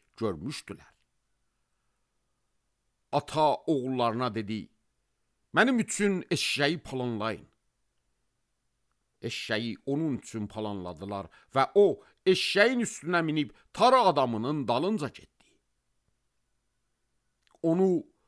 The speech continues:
çöl püstəsi ağacının altında oturmuş halda tapdı və ondan soruşdu: "Aya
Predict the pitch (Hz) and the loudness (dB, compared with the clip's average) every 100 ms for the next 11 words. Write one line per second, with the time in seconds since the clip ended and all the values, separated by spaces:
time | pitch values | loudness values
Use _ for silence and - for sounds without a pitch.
0 | _ _ - - 285 277 202 202 220 - | _ _ -8 2 4 4 0 -4 -2 -2
1 | 175 - 247 226 151 131 107 143 185 135 | -2 -2 2 4 4 2 0 -2 0 0
2 | 98 90 76 117 151 - _ _ 262 190 | -2 -10 -10 -4 -4 -4 _ _ 2 2
3 | - 143 175 - 135 90 71 - - - | 2 -4 -4 -4 -4 -6 -8 -20 -20 -20
4 | - _ _ _ _ _ 165 180 196 202 | -20 _ _ _ _ _ 2 4 2 2
5 | 240 208 170 135 - 196 208 - _ _ | 0 0 -4 -4 -4 -2 -2 -8 _ _
6 | _ _ _ _ _ _ _ _ _ _ | _ _ _ _ _ _ _ _ _ _
7 | _ _ _ _ _ _ - 170 180 170 | _ _ _ _ _ _ 0 2 4 6
8 | 165 156 | 6 6